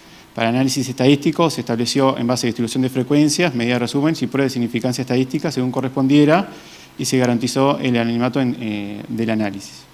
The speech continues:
En cuanto a los resultados,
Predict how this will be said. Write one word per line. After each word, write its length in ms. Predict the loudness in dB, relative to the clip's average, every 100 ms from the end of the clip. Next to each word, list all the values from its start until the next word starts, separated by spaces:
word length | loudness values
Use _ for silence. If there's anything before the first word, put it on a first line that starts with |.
| -20 -20 -20 -20 -20 -20 -20 -20 -20 -20 -20 -20 -20 -10
En 60 |
cuanto 240 | -2 0 2
a 40 |
los 120 | 2
resultados, 760 | 2 2 4 8 8 8 2